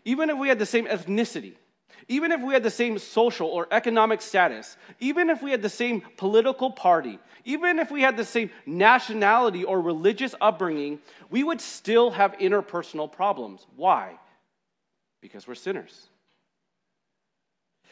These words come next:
And now add in the fact that not only are we sinners, but we may have different ethnicities. We may have different social or economic status.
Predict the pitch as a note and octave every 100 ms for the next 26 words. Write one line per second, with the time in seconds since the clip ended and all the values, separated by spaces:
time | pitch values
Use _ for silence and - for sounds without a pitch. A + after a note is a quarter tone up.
0 | - - G3 G3 F#3 G3+ A#3 B3+ - G3+
1 | G#3 G3 G#3+ G3+ E3 C#3+ E3 D#3+ D3+ D#3
2 | G#3+ B3+ A3+ E3 D3 - G#3+ D#3+ B2+ F3
3 | E3+ B3+ C4 A3+ G3 G#3+ D3+ - E4 -
4 | D#3+ G2 _ _ _ _ A#2+ - B2 A2
5 | G2+ E2+ _ _ _ _ _ - F#3+ A3+
6 | B3+ A#3 B3+ F3+ - C4+ D#4+ A3 F3 -
7 | G3+ A3+ - D3+ D#3 D3+ - A3 A3 G3+
8 | G3+ F#3 - G3+ G#3+ B2+